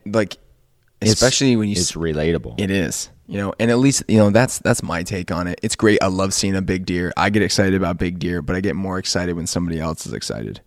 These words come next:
Speaker 2: Yeah.
Speaker 1: It's almost like when somebody in your party shoots a deer, right? Somebody that you think has, like, worked really hard for it or whatever. It's better than you shooting one, and you would rather they get one than you get one. Why is that? Well, it can't be about the deer then, can it?
Speaker 2: That's right.
Speaker 1: No, it's not. It's, and,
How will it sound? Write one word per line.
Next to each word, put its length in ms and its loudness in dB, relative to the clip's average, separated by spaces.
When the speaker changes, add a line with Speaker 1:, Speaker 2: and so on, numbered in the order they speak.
Speaker 2:
Yeah. 180 -10
Speaker 1:
It's 140 2
almost 240 2
like 100 0
when 140 -4
somebody 420 0
in 80 0
your 140 -2
party 400 0
shoots 340 -2
a 60 -2
deer, 400 -2
right? 200 -2
Somebody 260 0
that 100 0
you 80 -4
think 180 -4
has, 100 -4
like, 120 -8
worked 260 -6
really 160 -2
hard 240 -6
for 140 0
it 40 0
or 40 0
whatever. 280 0
It's 160 -2
better 280 2
than 160 -2
you 200 0
shooting 340 -2
one, 220 -10
and 120 -2
you 120 2
would 100 2
rather 340 0
they 220 0
get 180 0
one 180 -2
than 140 -4
you 160 0
get 200 -2
one. 240 -10
Why 200 2
is 200 4
that? 340 -10
Well, 100 0
it 80 -2
can't 220 2
be 80 2
about 240 2
the 60 -4
deer 260 8
then, 180 2
can 280 2
it? 160 -8
Speaker 2:
That's 220 -8
right. 200 -12
Speaker 1:
No, 220 0
it's 180 -6
not. 260 -4
It's, 160 -8
and, 220 -4